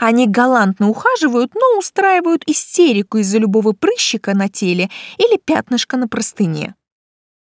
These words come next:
Приглашай демонов к себе домой, а к ним не ходи,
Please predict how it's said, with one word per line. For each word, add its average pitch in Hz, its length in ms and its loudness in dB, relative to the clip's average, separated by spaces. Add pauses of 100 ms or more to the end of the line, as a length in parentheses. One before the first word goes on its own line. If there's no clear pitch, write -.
(420)
Приглашай 190 560 0
демонов 226 520 -2
к - 40 -10
себе 196 320 0
домой, 233 460 0 (300)
а 190 140 -2
к 196 120 -2
ним 320 360 4
не 285 200 4
ходи, 180 580 -2